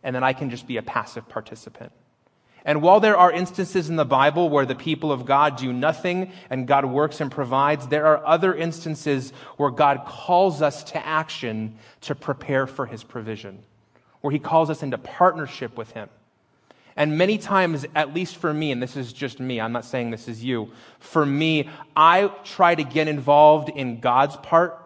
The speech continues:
of the story while overlooking mine.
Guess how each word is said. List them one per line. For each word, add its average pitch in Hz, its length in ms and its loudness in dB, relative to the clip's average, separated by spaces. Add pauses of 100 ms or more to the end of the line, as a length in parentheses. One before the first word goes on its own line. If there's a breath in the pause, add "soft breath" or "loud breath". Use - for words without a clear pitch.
(600)
of 135 120 -4
the 143 60 -8
story 160 520 -2 (1160)
while 127 240 4
overlooking 120 540 -4
mine. 95 300 -16